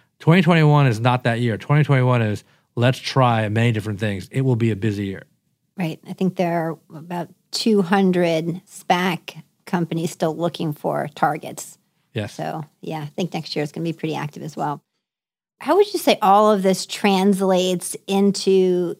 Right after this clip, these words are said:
Speaker 2: capital allocation priorities and shareholder returns? Companies in the sector have been shoring up their liquidity, repaying existing debt with cheaper credit, so they have more balance sheet flexibility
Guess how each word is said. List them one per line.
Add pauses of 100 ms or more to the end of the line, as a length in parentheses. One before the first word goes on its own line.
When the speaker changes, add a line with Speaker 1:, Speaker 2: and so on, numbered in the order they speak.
Speaker 2:
capital
allocation
priorities (120)
and
shareholder
returns? (100)
Companies
in
the
sector
have
been
shoring
up
their (200)
liquidity, (300)
repaying
existing
debt
with
cheaper
credit,
so
they
have
more
balance
sheet
flexibility